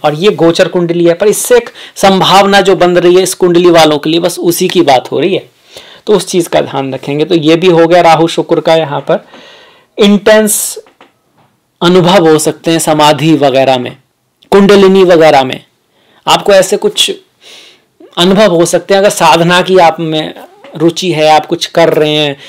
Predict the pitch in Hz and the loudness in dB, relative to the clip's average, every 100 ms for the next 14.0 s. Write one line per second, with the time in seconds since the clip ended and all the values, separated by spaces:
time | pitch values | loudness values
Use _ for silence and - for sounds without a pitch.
0 | - - 170 165 156 165 190 185 185 170 | -20 -2 2 2 2 2 2 2 0 0
1 | 175 180 165 151 151 - - _ _ _ | 0 2 2 0 0 -6 -20 _ _ _
2 | _ _ 139 139 208 - 185 190 - 180 | _ _ -12 -4 -4 -2 0 2 2 -2
3 | - 170 165 175 160 147 151 151 143 156 | -2 -2 -2 -2 -2 -2 0 -2 2 2
4 | 147 147 147 143 123 156 156 147 143 147 | 4 4 4 2 0 -2 0 0 -2 -6
5 | 143 - - - - - 135 135 139 139 | -10 -16 -20 -20 -20 -18 -12 -10 -8 -2
6 | 185 180 - 160 147 143 143 147 143 147 | 0 0 0 -2 -2 -4 -2 -4 -4 -6
7 | 147 139 175 170 - 175 170 160 147 - | -6 -6 -6 -4 0 2 2 0 -2 -4
8 | 175 175 180 165 - 175 165 - 165 156 | -8 -4 0 -2 -2 -4 -4 -2 -4 -2
9 | 147 160 143 - - 170 165 170 165 151 | 0 0 0 -6 -2 -2 0 0 0 0
10 | 156 151 151 156 151 151 147 127 127 135 | -2 -2 -8 -8 -6 -4 -4 -6 -8 -10
11 | 143 143 139 127 151 139 135 135 135 127 | -10 -12 -6 -6 -6 -8 -8 -6 -6 -6
12 | 131 135 127 - - 139 - - _ - | -8 -8 -8 -12 -8 -10 -10 -20 _ -2
13 | 156 147 - 139 139 - - _ - - | 0 -2 -4 -10 -12 -14 -18 _ -14 -14